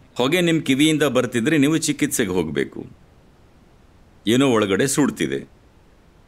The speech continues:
ಆದ್ರೆ ನೀವು ಒಳಕ್ಕೆ ತಗೋತಿದ್ದೀರಾ, ನೀವು ಹೊರಕ್ಕೆ ಊದುತ್ತಾ ಇದ್ದೀರಾ.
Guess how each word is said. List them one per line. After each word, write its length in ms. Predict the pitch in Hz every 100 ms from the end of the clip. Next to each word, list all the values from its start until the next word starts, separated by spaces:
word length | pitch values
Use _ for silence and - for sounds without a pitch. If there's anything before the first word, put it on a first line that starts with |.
| - -
ಆದ್ರೆ 340 | 101 139 151
ನೀವು 380 | 131 113 165 202
ಒಳಕ್ಕೆ 340 | 175 156 170 180
ತಗೋತಿದ್ದೀರಾ, 640 | 165 151 156 147 135 165
ನೀವು 300 | 170 175 180
ಹೊರಕ್ಕೆ 300 | 147 170 190
ಊದುತ್ತಾ 480 | 202 185 175 175 156
ಇದ್ದೀರಾ. 540 | 117 76 71 - -